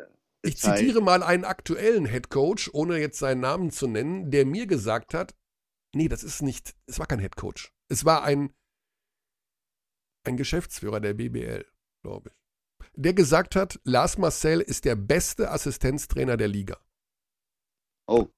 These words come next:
Speaker 1: das ist
Speaker 2: Mhm.
Speaker 1: interessant.
Speaker 2: Und
Speaker 1: Das, äh,
Speaker 2: ja, also ich
Speaker 1: <laughs> weiß ich nicht, ob das stimmt.
Speaker 2: ja, also ich, ich hau das jetzt hier einfach mal raus. Also du,
Speaker 1: Ja.
Speaker 2: ne, wir wollen natürlich, dass du auch, äh, da irgendwie mal den nächsten Schritt machen kannst. Wäre das denn,
Speaker 1: Ja.
Speaker 2: also Head Coach,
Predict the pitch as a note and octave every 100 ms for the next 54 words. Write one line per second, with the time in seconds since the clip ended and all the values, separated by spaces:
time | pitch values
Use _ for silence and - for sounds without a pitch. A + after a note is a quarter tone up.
0 | - A2 A2+ G3 G#2 A2 G2+ - _ C#3
1 | D3 D3+ A2 A2 - - - - - -
2 | C4 - - - E3+ C#3+ C#3+ - F#3+ F3
3 | G#3 - E3+ F4+ - - - D3 C4+ G#3+
4 | D3+ C#3 - - A#2 F#3+ F3+ C#3 D3+ D#3+
5 | D#3 C#3 C3 A#2 G#3 - D3+ A#2 B2 A2
6 | A2+ D#3+ C3 - F#3 E3+ A#2 G#2+ - C3+
7 | D#3+ D3+ E3 D3+ C#3 B2+ - B2+ C3 D#3
8 | - C3+ C3+ B2 C#3+ D3+ C3+ C#3 B2+ B2+
9 | C3 C3+ C#3 C#3+ C3+ - B2+ D3+ F#3 E3
10 | G#2+ F3 - - - E3 B3 - G3+ G3+
11 | - _ D#3 E3 D3 - _ _ - -
12 | G#3 - G#3+ A3+ - - -